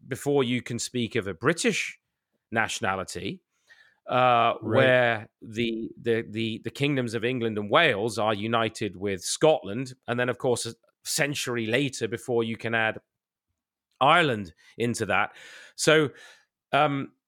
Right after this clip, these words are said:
Speaker 1: a-, and all of those regions, by the way, this is often confusing for people in America, but, you know, Wales and, um, uh, Ireland and England and Scotland,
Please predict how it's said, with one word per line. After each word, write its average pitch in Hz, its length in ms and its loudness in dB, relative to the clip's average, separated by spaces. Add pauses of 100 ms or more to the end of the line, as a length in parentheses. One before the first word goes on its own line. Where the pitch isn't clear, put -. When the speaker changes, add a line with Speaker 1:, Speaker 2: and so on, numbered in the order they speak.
(440)
Speaker 1:
a-, - 180 2
and 147 180 4
all 202 260 6
of 156 120 4
those 151 240 4
regions, 139 400 0
by 113 160 2
the 110 60 2
way, 117 100 2
this 135 180 -2
is 127 120 0
often 127 320 0
confusing 117 580 -2
for - 120 -10
people 110 320 -2
in 104 80 -2
America, 135 460 2
but, 98 200 -2 (340)
you 135 100 -2
know, 120 180 4
Wales 113 760 0 (140)
and, 110 420 -4 (260)
um, 104 480 -2 (220)
uh, 95 180 -6 (140)
Ireland 120 500 0
and 95 160 -6
England 127 480 -2
and 104 140 -8
Scotland, 127 580 -2